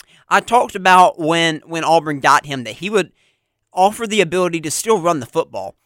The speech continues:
No, he's not Robbie Ashford with his legs. However, he is still a talented runner, and he can make things happen. Did he look better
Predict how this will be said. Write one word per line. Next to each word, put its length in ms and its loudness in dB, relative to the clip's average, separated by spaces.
No, 220 4
he's 180 0
not 220 2
Robbie 320 2
Ashford 400 -6
with 160 -8
his 180 -12
legs. 460 -8
However, 680 -2
he 180 -4
is 100 -2
still 460 -2
a 160 -6
talented 760 -8
runner, 540 -2
and 100 -6
he 60 -2
can 240 -8
make 220 0
things 280 -10
happen. 380 -10
Did 140 -8
he 100 -4
look 240 2
better 420 2